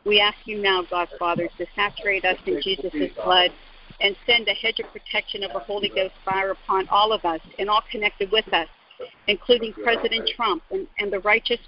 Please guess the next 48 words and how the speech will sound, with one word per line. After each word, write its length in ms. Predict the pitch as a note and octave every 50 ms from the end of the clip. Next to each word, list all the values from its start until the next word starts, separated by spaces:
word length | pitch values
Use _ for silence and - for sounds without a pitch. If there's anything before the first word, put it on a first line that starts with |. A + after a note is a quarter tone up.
| - -
people 320 | B3 A3 - - A3 G#3
in 140 | G#3 G#3 G#3
his 140 | G#3 G#3+ G3 - -
cabinet, 500 | - G#3+ G#3+ G#3+ G#3 - F#3 F3 E3 D#3 - _ _ _ _ _ _ _
and 120 | A3 G#3+ -
keep 240 | - C#4 C4 - -
us 100 | B3 B3 -
under 260 | B3+ A3+ A3 A3 G#3
Christ's 520 | - - - - G#3+ G#3 G#3+ G#3+ - -
light 360 | - G#3 G3+ G3 F#3+ F3+ E3+ -
as 120 | F#3+ F3+ -
we 140 | G3 G3 F3+ -
battle 300 | - F#3+ F#3+ F#3+ F#3 F#3 F3
this 140 | F#3 F3+ - -
enemy. 420 | F#3+ F3+ F3+ F3 E3+ D#3+ D#3 D#3 - - - - - - - - _ -
We 120 | A#3 A3+
are 100 | A3 G#3+
here 220 | - - A#3+ A#3
to 100 | A#3 A#3 A#3 - -
serve 240 | - A3+ A3 G#3 F#3+
you 180 | F#3+ G3 F#3+
in 80 | F#3+ G3
anything 420 | G3 A3 A3 G#3+ - - G#3+ G#3+
you 120 | G3+ G3+ G3
need 200 | G3 G3+ G3+ F#3+
us 120 | F#3+ F#3+ - -
to 100 | - G#3
do, 300 | F#3 - G3+ G3+ G3 F3+
whether 240 | F3 F#3 F3 F3+ F#3
it 100 | F#3 F#3
is 100 | F#3 F3 - -
to 60 | -
participate 720 | - - F3+ - - A3 A3 - A3+ - - G#3 G#3 G#3
in 140 | G3+ G#3 F#3+
prayers, 460 | - - - G#3+ G#3 F#3+ E3+ D#3 C#3 - - F3 E3+ D#3+ - - _ - -
make 220 | F#3+ G3 A3 - - -
phone 240 | A#3 A3+ A3 - -
calls 180 | A3 G#3 G#3 - -
to 60 | A3+ - - -
Congress, 460 | A3 G#3 G#3+ G3+ F3 F#3 E3+ D#3 C3 - - - - - - - - -
to 80 | - F3+
battle 400 | D#3+ G3 G3 G3+ G#3 A3 A3 F#3+
voter 300 | - G#3+ G#3 G#3+ G#3 G3 - -
fraud, 360 | - F#3+ F3 E3 D#3+ D#3+ D3 - - - - - - _ _ _ -
to 60 | G#3+ - -
support 360 | - - - - A3+ A3 G#3+
all 200 | - F#3+ G3+ G#3
of 80 | A3+